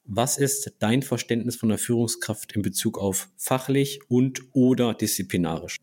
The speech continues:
Sollte eine Führungskraft beides haben oder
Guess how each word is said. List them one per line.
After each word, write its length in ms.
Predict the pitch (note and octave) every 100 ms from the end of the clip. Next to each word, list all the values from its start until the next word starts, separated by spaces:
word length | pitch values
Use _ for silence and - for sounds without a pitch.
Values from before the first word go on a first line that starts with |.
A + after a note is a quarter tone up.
| -
Sollte 220 | G#2 A#2
eine 120 | A2+
Führungskraft 680 | A2+ B2+ A#2 - A2 - -
beides 420 | - G#2+ C3+ D#3 -
haben 480 | C#3 D#3 G3 G3+
oder 480 | - A#2+ A#2 A2+ G#2+